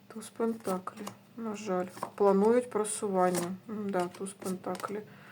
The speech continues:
Хоча ілюзія, розпач. Да, планують трошечки десь просунутись, але в них не вдасться. Тут, е, розпач, ілюзія і зіткнуться з протистоянням.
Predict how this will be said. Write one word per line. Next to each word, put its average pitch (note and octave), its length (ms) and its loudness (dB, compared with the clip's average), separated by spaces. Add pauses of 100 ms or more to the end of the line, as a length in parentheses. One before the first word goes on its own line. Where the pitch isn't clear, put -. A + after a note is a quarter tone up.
(340)
Хоча G3 380 -2
ілюзія, G3 840 4
розпач. F3+ 800 -2 (760)
Да, G#3+ 340 12
планують G#3 640 6
трошечки G#3 480 2
десь F#3+ 220 2
просунутись, F3+ 760 -2
але F#3+ 200 6
в G3 60 2
них F#3+ 220 2
не F#3+ 140 2
вдасться. G#3 760 2 (120)
Тут, F#3 320 0 (280)
е, E3+ 280 0
розпач, G#3+ 640 2
ілюзія G3+ 680 2
і F#3 160 0
зіткнуться F#3 680 0
з F#3+ 280 0
протистоянням. F3 1040 -4